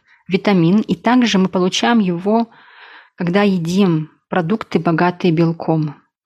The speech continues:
И поэтому очень редко бывает реальный недостаток биотина в теле. И после того, как увидели, что вообще практически не бывает этого дефицита в теле,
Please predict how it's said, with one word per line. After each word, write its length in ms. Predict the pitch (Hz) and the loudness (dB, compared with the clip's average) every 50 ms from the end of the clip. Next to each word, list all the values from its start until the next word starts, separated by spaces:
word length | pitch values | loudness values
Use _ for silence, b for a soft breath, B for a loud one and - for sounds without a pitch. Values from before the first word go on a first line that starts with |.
| _ _ _ - | _ _ _ -6
И 60 | - 185 | -6 -4
поэтому 720 | - 208 202 220 254 262 - - 214 202 190 180 170 - | 0 2 2 2 2 2 0 0 0 2 2 0 0 0
очень 360 | - 214 214 - - 220 208 | -2 -2 -2 0 0 2 2
редко 460 | 196 208 220 226 - - - - 170 | 4 2 2 2 -2 -6 -6 -6 -4
бывает 460 | 160 175 170 170 185 196 196 190 185 - | -2 -2 -2 0 0 2 2 0 -2 0
реальный 600 | 170 180 180 185 196 220 233 220 202 185 170 160 | 0 2 2 2 2 2 2 2 2 2 0 0
недостаток 960 | 165 170 175 180 175 156 165 160 - - - 190 180 170 - - 165 - | -2 -2 -2 -2 -2 0 -2 -4 -4 -4 -2 -2 -2 -2 -4 -10 -10 -8
биотина 840 | 170 175 170 165 165 165 165 - - 220 247 247 233 208 185 180 180 - _ _ _ _ _ _ - | -4 0 0 0 0 0 -2 -4 -2 0 2 2 4 2 0 -2 -4 -6 _ _ _ _ _ _ -20
в 100 | - - | -20 -16
теле. 440 | - - 180 156 143 143 151 147 - _ _ _ _ _ _ _ _ _ _ _ _ _ _ _ _ B B B B B B B B B B B _ - | -8 -4 -2 -2 -2 -2 -6 -12 -12 _ _ _ _ _ _ _ _ _ _ _ _ _ _ _ _ B B B B B B B B B B B _ -8
И 60 | 202 | -8
после 360 | - - 214 220 202 - 190 | -4 0 0 0 0 0 -2
того, 120 | - 208 214 | 0 0 0
как 120 | - - | 0 0
увидели, 220 | 202 196 196 185 | -2 -2 0 0
что 280 | 185 - - - - 185 | 0 -2 -2 0 -2 0
вообще 340 | 180 180 170 - - - - | 0 0 0 0 -2 -2 -2
практически 520 | - 180 165 - - - - - - - | -2 -4 -8 -6 -6 -6 -6 -6 -2 0
не 120 | 196 185 180 | 0 0 2
бывает 380 | 160 185 170 190 185 180 165 | 0 0 0 2 0 0 0
этого 220 | 180 - 165 156 156 | -2 -4 -4 -4 -4
дефицита 480 | 160 156 - - - - 180 - 175 | -6 -6 -8 -8 -6 -6 -4 -4 -4
в 100 | 165 - | -8 -8
теле, 400 | - - 240 247 - 196 170 165 | -4 -2 -2 0 0 -2 -2 -2